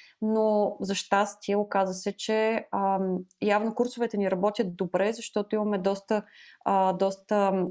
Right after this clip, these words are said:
а, добро ниво на записвания, но също така, което мисля, че е по-важното, имаме и доста висок процент на успешно завърши-, завършени курсове.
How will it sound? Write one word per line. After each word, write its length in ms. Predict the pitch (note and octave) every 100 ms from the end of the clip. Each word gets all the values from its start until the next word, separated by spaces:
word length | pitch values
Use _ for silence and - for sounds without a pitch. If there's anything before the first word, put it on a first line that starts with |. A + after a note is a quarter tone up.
| -
а, 480 | G3 F#3 F#3 F3 F3 -
добро 500 | F3+ F#3 F3+ G3+ G#3
ниво 360 | G#3 F#3 F#3+ F#3+
на 340 | F#3 E3+ D#3+ _ -
записвания, 840 | E3+ D#3+ B3 - C#4+ C4+ C#4+ D4+ - - -
но 100 | G#3+
също 400 | A3 D#4 - E4+
така, 380 | B3+ - G3 G3
което 260 | G3+ F#3+ F#3+
мисля, 240 | F#3+ G3
че 120 | -
е 120 | D#3+ -
по-важното, 720 | F3+ E3 E3 F3 E3+ C4 C#4+
имаме 360 | A#3+ A#3+ A3 B3
и 100 | B3
доста 500 | G3+ G#3 _ A#3 A3
висок 380 | G3 - G#3 -
процент 400 | G3 F#3+ G#3 G#3
на 80 | G3
успешно 440 | F#3 - G#3+ G#3+
завърши-, 520 | F#3 F3+ F#3+ - G3+ -
завършени 600 | F3+ F3 G3+ - G3+ G#3
курсове. 460 | - F#3 - E3